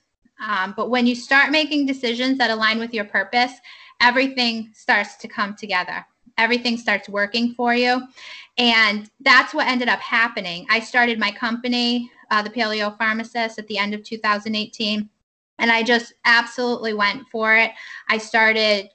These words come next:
coaching clients. I started coaching clients in their home, showing them how to do workouts. I started producing content. We created this podcast.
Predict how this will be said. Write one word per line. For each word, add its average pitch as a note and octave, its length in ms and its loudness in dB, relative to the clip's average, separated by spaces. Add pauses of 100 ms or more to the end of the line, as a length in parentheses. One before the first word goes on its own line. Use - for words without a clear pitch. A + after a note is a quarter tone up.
coaching A3+ 460 -4
clients. B3 840 2 (360)
I A3 100 2
started G#3+ 720 0 (240)
coaching A3+ 380 -4
clients A3 340 -2
in A3 60 -4
their A3 120 -4
home, A3+ 180 -2
showing A3 320 -2
them G#3 120 -4
how G3+ 160 0
to G3 80 -6
do G3+ 180 -10
workouts. A3 680 2 (220)
I G#3 80 -2
started G#3 640 0
producing G#3+ 480 -6
content. A3+ 800 0 (360)
We A#3+ 220 2
created A3 540 2
this F3+ 300 -8
podcast. B3 760 2